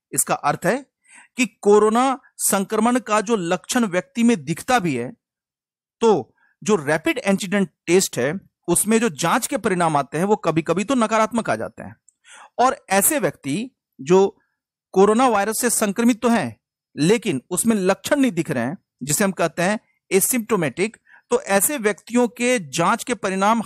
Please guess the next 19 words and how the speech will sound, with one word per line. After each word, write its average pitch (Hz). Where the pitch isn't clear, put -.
हमेशा 214
से 240
नकारात्मक 190
ही 170
रहते 113
हैं। 113
अब 254
यहां 233
पर 311
यह 294
कि 294
रैपिड 180
एंटीजन 196
टेस्ट 185
के 131
जो 175
लो 160
सेंसिटिविटी 170
है, 147